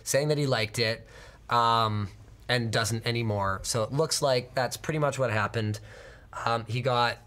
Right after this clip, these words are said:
called out for this, um, admittedly in a way that would have put me on the defensive too. Like, uh, Front Page Tech's video was very, you know, "Ha ha, we uncovered your, you know,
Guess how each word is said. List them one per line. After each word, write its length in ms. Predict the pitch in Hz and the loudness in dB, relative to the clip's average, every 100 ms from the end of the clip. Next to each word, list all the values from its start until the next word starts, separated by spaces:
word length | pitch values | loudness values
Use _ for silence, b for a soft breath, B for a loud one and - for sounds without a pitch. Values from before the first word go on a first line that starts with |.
| - - | -14 0
called 320 | 151 165 160 | 4 6 6
out 200 | 143 139 | 4 2
for 140 | - 127 | -2 0
this, 460 | 127 127 - - - - | 2 2 0 -2 -6 0
um, 520 | 113 110 110 110 107 B B B B | 2 2 2 0 -4 B B B B
admittedly 640 | - 151 175 185 170 190 180 | 0 2 2 2 2 2 4
in 80 | 160 | 4
a 60 | |
way 240 | 139 143 156 | 4 2 2
that 220 | 143 131 | 2 2
would 140 | 147 | 0
have 100 | 143 | 0
put 220 | - 135 117 | 0 -2 0
me 240 | 120 143 | 0 2
on 180 | 143 143 | 2 2
the 60 | 143 | 0
defensive 560 | 135 143 127 - 139 | -2 -4 -2 -4 -4
too. 320 | - 135 170 B B B B - | -2 0 -2 B B B B -8
Like, 440 | 123 117 110 - - - 123 | -2 -2 -2 -8 -16 -8 -2
uh, 160 | 110 | 0
Front 200 | - 147 | 0 0
Page 260 | 147 147 - | 0 0 0
Tech's 240 | 139 123 | 0 0
video 340 | 127 139 160 170 | -2 0 0 0
was 200 | 135 104 | 0 0
very, 640 | 110 127 127 127 120 113 - - | 0 2 2 2 2 -2 -10 -8
you 100 | 120 | -2
know, 240 | 113 113 110 B B B - - - | 0 -2 -4 B B B -20 -20 -4
"Ha 160 | - 151 | 2 4
ha, 380 | 190 202 170 151 | 6 6 6 6
we 140 | 160 | 4
uncovered 540 | 156 147 160 160 156 147 | 2 2 2 2 2 2
your, 540 | 147 143 139 131 123 | 4 4 6 4 2
you 120 | 139 131 | 0 0
know, 440 | 131 123 123 | 2 2 2